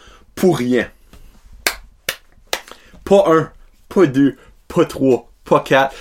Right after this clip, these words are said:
Les cinq candidats rentrent. Et là, le monde est comme, « What ? » Tu sais, Jay était comme, « Oui, la maison mixte, habituellement, vous avez le droit à des privilèges, mais aujourd'hui, vous avez rien le droit de cho-, vous avez rien besoin de choisir. »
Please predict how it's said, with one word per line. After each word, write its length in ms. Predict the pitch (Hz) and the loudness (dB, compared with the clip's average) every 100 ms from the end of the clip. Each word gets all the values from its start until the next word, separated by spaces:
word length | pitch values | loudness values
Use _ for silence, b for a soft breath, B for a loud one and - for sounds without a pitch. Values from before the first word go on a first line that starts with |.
| B - | B 0
Les 420 | 151 190 190 180 | 4 6 6 6
cinq 880 | - - 233 294 302 233 151 - - _ | 2 0 4 6 6 6 2 -2 -20 _
candidats 920 | - 247 262 208 185 175 208 214 220 - b b b b b b | 0 6 8 8 6 4 6 8 6 0 b b b b b b
rentrent. 920 | 127 127 165 254 254 151 113 - - - - | -4 2 4 8 6 6 0 -4 -18 -20 -2
Et 160 | 151 160 | 2 4
là, 260 | 240 311 | 6 8
le 140 | 220 180 | 8 8
monde 260 | 262 277 | 8 6
est 60 | - | 4
comme, « 180 | - - - - | 0 0 -4 -2
What ? » 160 | 233 508 554 571 571 571 571 554 571 571 571 539 - B B B | 2 6 10 10 10 10 8 8 8 8 10 8 6 B B B
Tu 100 | - | -2
sais, 80 | 170 | 0
Jay 180 | 190 311 | 2 4
était 120 | 381 | 6
comme, « 340 | 165 147 139 | 4 4 0
Oui, 120 | 151 | 2
la 120 | 202 147 | 2 4
maison 300 | 147 135 135 | 2 2 2
mixte, 180 | 175 | 2
habituellement, 460 | 127 120 135 127 165 | 2 2 0 2 0
vous 80 | 127 | 0
avez 100 | 104 | 0
le 60 | |
droit 260 | 107 113 120 | 0 0 0
à 40 | 104 | 0
des 100 | 101 | -2
privilèges, 540 | - 104 110 165 135 | -2 0 2 2 2
mais 60 | 120 | 2
aujourd'hui, 320 | 139 156 202 | 2 0 0
vous 60 | |
avez 180 | 131 117 | 2 2
rien 400 | 117 101 127 175 | 2 -2 0 0
le 80 | 151 | 0
droit 280 | 113 110 107 | 0 0 -2
de 80 | - | -4
cho-, 300 | - - - | -16 -14 -12
vous 120 | 98 | -4
avez 80 | 139 | 0
rien 100 | 160 | 0
besoin 160 | 127 143 | 0 -2
de 60 | |
choisir. » 580 | - 110 98 101 156 | -4 -2 -2 -2 -6